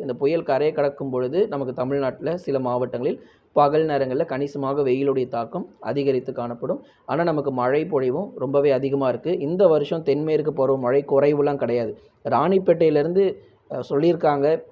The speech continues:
"எங்க ஊர்ல தான் மழையே வரல, தென்மேற்கு பருவமழை ஏமாற்றியது" அப்படின்னு சொல்லி ராணிப்பேட்டையிலேருந்து ஒரு கமெண்ட்டை போட்டிருந்தாங்க. தென்மேற்கு பருவமழை ஏமாத்தலாம் கிடையாதுங்க. பருவமழையே இப்போ தான் தொடங்கியிருக்கு.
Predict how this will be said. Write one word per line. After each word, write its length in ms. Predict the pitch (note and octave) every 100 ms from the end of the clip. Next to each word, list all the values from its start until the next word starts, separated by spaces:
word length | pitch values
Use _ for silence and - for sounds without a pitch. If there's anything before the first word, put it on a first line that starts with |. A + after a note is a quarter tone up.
| _ -
"எங்க 220 | B2 B2+
ஊர்ல 260 | B2+ F3 F#3
தான் 140 | F3 F#3+
மழையே 380 | D3 C#3+ D#3+ F3+
வரல, 280 | D3+ C#3 C#3+ C3+
தென்மேற்கு 500 | - D#3+ F#3 F#3 F3
பருவமழை 520 | E3 C#3+ D3+ C#3+ C3+ D3+
ஏமாற்றியது" 680 | C3+ E3+ E3 C#3+ D3 B2 A#2+ B2
அப்படின்னு 320 | A#2 B2+ B2+
சொல்லி 140 | B2+
ராணிப்பேட்டையிலேருந்து 800 | C#3 B2+ D3+ D#3+ C3+ B2 A#2+ C3
ஒரு 80 | B2
கமெண்ட்டை 360 | A#2 A#2 A2+ A#2
போட்டிருந்தாங்க. 520 | G#2+ A2+ A2 A2+ A2+ F3 - - _ _
தென்மேற்கு 460 | F3 F#3+ G#3+ G3 F#3
பருவமழை 480 | F3 D#3+ D#3+ D3+ E3+ D#3+ C#3
ஏமாத்தலாம் 640 | F3 G3+ E3+ D3+ D3+ D3+
கிடையாதுங்க. 460 | C3+ B2+ A#2+ A#2+ C#3+ F3+ - -
பருவமழையே 640 | D3 F3 F#3+ E3+ D3+ D#3+ F#3+
இப்போ 260 | C#3+ C#3 E3+
தான் 180 | E3+ F#3
தொடங்கியிருக்கு. 640 | F3+ D3 E3+ F3+ D3 B2